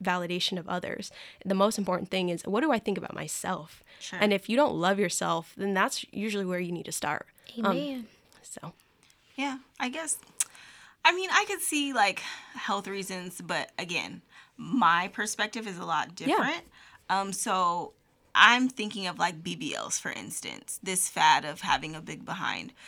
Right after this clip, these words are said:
Speaker 2: um, which I get it 'cause, you know, little booties matter. But I just, <laughs> I cannot, and thankfully, I cannot fathom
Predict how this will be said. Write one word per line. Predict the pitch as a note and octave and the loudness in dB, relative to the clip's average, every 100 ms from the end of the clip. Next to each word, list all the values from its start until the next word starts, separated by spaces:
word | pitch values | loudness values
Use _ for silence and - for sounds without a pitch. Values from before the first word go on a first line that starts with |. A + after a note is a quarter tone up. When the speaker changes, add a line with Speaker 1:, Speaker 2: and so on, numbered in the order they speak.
| - - | -20 -6
Speaker 2:
um, | - F#3 F3+ D#3 - | 0 2 2 -2 -8
which | C4 F4 F#4+ | -4 6 8
I | E4+ | 8
get | C4+ E4+ | 6 4
it | B3+ | 4
'cause, | B3+ A#3 G#3+ - | 4 2 2 -6
you | A3 B3 | -2 4
know, | C#4 B3 A#3 - | 4 4 0 -6
little | A3 B3 A#3+ | -2 0 0
booties | B3+ B3 | 0 0
matter. | A#3+ B3 B3 C#3 - | 2 2 2 -4 -8
But | F#3 C4+ D#4+ A#3+ D#3 - | 2 8 10 10 8 4
I | A3 A#3+ | 6 6
just, | A3+ D4+ E4 - D4 - - - - | 6 6 6 4 -2 -4 -20 -18 -16
<laughs> | - - _ - | -18 -20 _ 10
I | A3+ C4 C#4+ C#4 | 12 10 6 2
cannot, | - C4+ A3 F3 D#3+ D#3 - _ _ _ - | 0 0 4 4 4 2 -2 _ _ _ -4
and | A3 G#3 F#3+ | -2 0 2
thankfully, | C#4 E4+ G#3+ F#3 F3+ - | 2 2 -6 -6 -8 -2
I | G#3+ B3+ | 0 2
cannot | C4 A3 - - | 2 2 2 0
fathom | - G3 G3 E3+ C3 A#2 F3+ | 4 6 6 2 -8 -8 -12